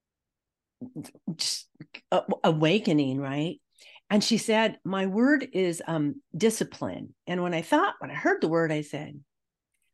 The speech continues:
"Well, that's just a, like, a, to beat you up,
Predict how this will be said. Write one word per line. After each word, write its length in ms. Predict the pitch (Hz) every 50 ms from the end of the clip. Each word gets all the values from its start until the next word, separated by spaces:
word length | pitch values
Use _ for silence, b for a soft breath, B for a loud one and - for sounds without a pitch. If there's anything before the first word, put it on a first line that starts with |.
| _ _ -
"Well, 100 | 147 147
that's 260 | 175 202 226 220 -
just 200 | 196 185 165 -
a, 200 | 165 143 143 - - _ _ _ -
like, 220 | 143 139 131 -
a, 60 | - - _ _ -
to 80 | -
beat 200 | 135 190 180 160
you 200 | - 139 143 156
up, 220 | 180 170 - -